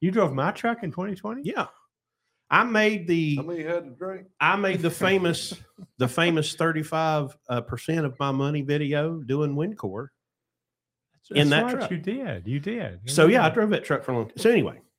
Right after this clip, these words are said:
Speaker 2: I
Speaker 1: How'd
Speaker 2: gotta
Speaker 1: you,
Speaker 2: pick it
Speaker 1: how'd
Speaker 2: up.
Speaker 1: you like
Speaker 2: This
Speaker 1: that
Speaker 2: is
Speaker 1: truck, by the
Speaker 2: the,
Speaker 1: way?
Speaker 2: this is the holy grail of Blue Ribbon, is this truck, right?
Speaker 1: Yeah.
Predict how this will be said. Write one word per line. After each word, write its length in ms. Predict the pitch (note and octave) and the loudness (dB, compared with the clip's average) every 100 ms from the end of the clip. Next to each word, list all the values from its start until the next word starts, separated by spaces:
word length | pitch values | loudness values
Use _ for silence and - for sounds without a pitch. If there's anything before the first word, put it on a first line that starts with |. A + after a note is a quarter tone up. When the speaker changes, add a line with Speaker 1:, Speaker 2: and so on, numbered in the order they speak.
| _ _ _ _ - | _ _ _ _ 0
Speaker 2:
I 60 | C#3+ | 4
Speaker 1:
How'd 100 | E3+ | 4
Speaker 2:
gotta 140 | E3+ | 2
Speaker 1:
you, 40 | - | 2
Speaker 2:
pick 140 | D3 | 2
it 60 | B2+ | 4
Speaker 1:
how'd 140 | A2+ | 2
Speaker 2:
up. 40 | - | 2
Speaker 1:
you 60 | |
like 160 | D3 A#2 | 0 4
Speaker 2:
This 220 | F3+ G3+ | 4 4
Speaker 1:
that 80 | E3+ | 2
Speaker 2:
is 120 | D3 | 2
Speaker 1:
truck, 80 | - | 2
by 60 | |
the 80 | A#2+ | 2
Speaker 2:
the, 60 | G2+ | 0
Speaker 1:
way? 100 | G2 _ _ _ | -6 _ _ _
Speaker 2:
this 240 | F3 A3 G3 | 0 2 2
is 200 | E3 - | 0 0
the 100 | A#2+ | -2
holy 320 | D#3 D3+ C#3+ | 2 2 2
grail 420 | A2+ A2 D2+ - _ _ - | 0 0 -2 -8 _ _ -6
of 160 | A2 G#2 | -4 0
Blue 180 | A2 | 0
Ribbon, 320 | G2+ F2 D2 _ _ _ F#2 | 0 -4 -10 _ _ _ -10
is 120 | F2+ | -6
this 160 | F#2 | -8
truck, 300 | - - - _ _ | -8 -12 -14 _ _
right? 260 | F#2 F2+ G#2 - _ _ | -8 -6 -6 -10 _ _
Speaker 1:
Yeah. 280 | F#2 G2+ A#2 | -12 -8 -10